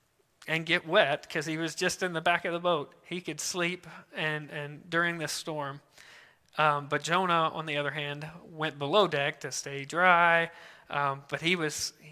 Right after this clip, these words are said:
he felt guilty, and he felt some guilt and shame. So he was, um, as, as one, one writer online, um, said that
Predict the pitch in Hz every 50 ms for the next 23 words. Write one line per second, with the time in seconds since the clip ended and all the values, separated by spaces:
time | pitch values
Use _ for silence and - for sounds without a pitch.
0 | - - _ _ _ _ - - _ _ _ _ - - 185 180 165 - 175 147
1 | 139 131 - - - 139 131 127 131 - 139 131 135 139 - - _ 170 156 147
2 | 147 147 156 160 156 151 143 - 170 156 151 156 - 160 151 147 147 151 151 147
3 | 160 151 143 - - 156 151 151 143 143 147 - - 147 147 - 160 156 160 156
4 | 143 139 139 - - - - - - - - - - _ _ _ _ _ _ _
5 | _ _ - 139 135 135 127 123 123 131 - - 160 170 160 - - 160 160 160
6 | 165 165 180 185 180 180 180 180 175 - - - - - 160 170 170 165 151 151
7 | 151 151 156 156 147 151 151 147 147 147 147 147 147 151 160 - - - 165 147
8 | 143 139 143 139 139 156 156 _ _ _ _ _ 240 _ _ - - - 151 139
9 | 139 139 139 147 139 135